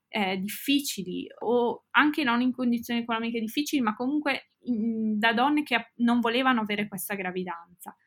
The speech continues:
Cioè, che vita vogliamo fare a questi bambini? È vita? Il diritto alla vita vuol dire avere una vita di merda? <laughs> Ecco, <laughs> cioè, in fondo è questo il punto. Ecco, quindi,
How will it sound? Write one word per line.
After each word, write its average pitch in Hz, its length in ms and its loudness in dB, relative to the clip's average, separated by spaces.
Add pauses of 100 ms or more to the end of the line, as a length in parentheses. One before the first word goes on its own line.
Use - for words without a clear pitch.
Cioè, - 160 -14
che 269 120 -4
vita 330 280 0
vogliamo 202 400 0
fare 208 280 0
a - 60 -8
questi 190 360 -10
bambini? 185 440 -4
È 311 220 0
vita? 220 560 -2
Il 233 180 -2
diritto 294 380 2
alla 226 160 6
vita 208 600 0
vuol 214 180 0
dire 254 220 4
avere 247 200 4
una 220 140 2
vita 226 220 0
di 214 100 0
merda? 220 520 6
<laughs> - 100 -18 (400)
Ecco, - 320 0
<laughs> 214 320 -2
cioè, 202 260 4 (360)
in 214 160 0
fondo 247 260 2
è 185 60 -2
questo 240 360 4
il 208 140 -2
punto. 185 600 -6
Ecco, 196 420 0
quindi, 240 420 2